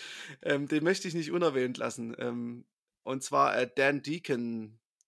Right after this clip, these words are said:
hat noch ein Album rausgebracht. Ähm, das ist richtig, richtig, äh, nice. Ich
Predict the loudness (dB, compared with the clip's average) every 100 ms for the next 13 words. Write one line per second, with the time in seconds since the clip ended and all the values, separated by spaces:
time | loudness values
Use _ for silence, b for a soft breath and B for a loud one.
0 | b b b b b -8 -8 -6 -8 -8
1 | -4 -4 -4 -4 -4 -6 -6 -4 -4 -4
2 | -20 _ _ _ -20 -20 b b b b
3 | b -10 -4 -2 -2 -2 -4 -6 -10 _
4 | _ _ _ _ _ _ _ -10 -10 -8
5 | -8 -8 -10 _ _ _ _ _ -16 -6
6 | -6 -6 -8 -6 -8 -8 -12 -8 -4 -2
7 | 0 -2 -2 -6 -10 -10